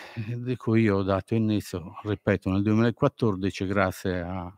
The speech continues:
un incontro con un amico, un amico che poi è diventata una storia, un legame quasi familiare col mio enologo,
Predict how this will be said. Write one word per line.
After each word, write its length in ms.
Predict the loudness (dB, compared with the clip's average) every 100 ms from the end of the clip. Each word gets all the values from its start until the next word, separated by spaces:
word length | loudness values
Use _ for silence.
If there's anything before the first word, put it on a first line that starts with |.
| -20 -4
un 180 | 0 0
incontro 600 | 0 -2 -2 -2 -6 -4
con 200 | -2 0
un 120 | 2
amico, 680 | 2 0 -2 -10 -10 -10 -18 _ _ _
un 160 | -4 -2
amico 440 | 0 -2 -4 -8
che 140 | -10
poi 220 | -10 -8 -8
è 20 |
diventata 580 | -6 -6 -4 -6 -6 -6
una 140 | -6
storia, 680 | -6 -8 -6 -6 -8 -14 -20 _ _ _ _ _ _ _ _ _ _ _ _
un 180 | 0 2
legame 880 | 4 6 4 4 0 -2 -4 -10 -20 _ _
quasi 340 | -2 0 0 -4
familiare 840 | -6 -4 -2 -2 -4 -8 -12 _ -20 -20 -20
col 200 | -2 -2
mio 140 | 2 2
enologo, 520 | 2 0 -4 -6